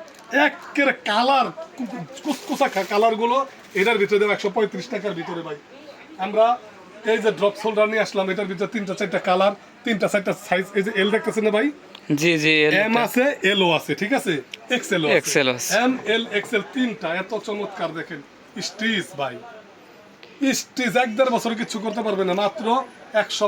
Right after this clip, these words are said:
Speaker 1: পঞ্চাশ টাকায় দশ টাকা ডিসকাউন্ট করে দিছি। এটা অন্যান্য জায়গায় দুইশো টাকার উপরে লাগবে ভাইজান, মাত্র একশো পঞ্চাশ টাকায় দিয়ে দিলাম। আমাদের কাছে অসংখ্য প্রোডাক্ট, দেখাইলে সারা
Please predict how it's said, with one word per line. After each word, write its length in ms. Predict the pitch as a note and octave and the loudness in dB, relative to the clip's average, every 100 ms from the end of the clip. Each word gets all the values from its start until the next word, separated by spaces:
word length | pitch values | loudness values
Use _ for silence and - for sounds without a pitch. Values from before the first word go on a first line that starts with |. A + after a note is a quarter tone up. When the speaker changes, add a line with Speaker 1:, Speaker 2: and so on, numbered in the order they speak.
| G3+ | 0
Speaker 1:
পঞ্চাশ 380 | A#3+ A3+ A#3+ - | -2 0 -2 0
টাকায় 260 | A3+ G3+ G#3+ G#3+ | 0 2 2 0
দশ 80 | - | -2
টাকা 140 | A3 G#3 | -4 -2
ডিসকাউন্ট 360 | G3+ - F#3+ E3+ | -4 -4 -6 -4
করে 140 | G3 G3+ | 0 -2
দিছি। 180 | F#3 G#3+ B3+ C4 - - | -2 -10 -10 -14 -16 -6
এটা 120 | F#3 G#3+ | -2 0
অন্যান্য 260 | A3+ G#3+ G#3 | 0 0 0
জায়গায় 260 | G3+ G#3 G3 | 0 2 2
দুইশো 260 | G#3+ - F#3 | 0 -2 0
টাকার 220 | F#3 F#3 | 2 2
উপরে 180 | F#3 G3 E3+ | 0 0 -2
লাগবে 180 | D3+ D3+ | -2 -4
ভাইজান, 260 | D3 E3 A3 - - - D#3+ | -2 0 -2 -8 -20 -12 -2
মাত্র 240 | F#3 F#3+ G3 | -2 0 -2
একশো 160 | - F3+ | -2 -2
পঞ্চাশ 260 | F#3+ F#3+ G#3 G#3 | -2 -4 -4 -4
টাকায় 220 | F#3+ F#3+ | -2 2
দিয়ে 140 | G3 | 2
দিলাম। 180 | E3+ F#3+ A3 - - - | 2 0 -2 -14 -20 -8
আমাদের 340 | F#3 G#3 G#3+ A3 | -2 0 -2 -4
কাছে 180 | G#3+ B3+ - - | -4 -6 -6 -4
অসংখ্য 400 | B3 F4+ D#4+ C4 A3+ | 0 2 0 -2 -2
প্রোডাক্ট, 300 | G#3 E3+ D#3 D#3 | -2 -2 -6 -6
দেখাইলে 300 | G3+ G3+ G#3 | -4 -4 -4
সারা 220 | A3 G#3+ | -2 -2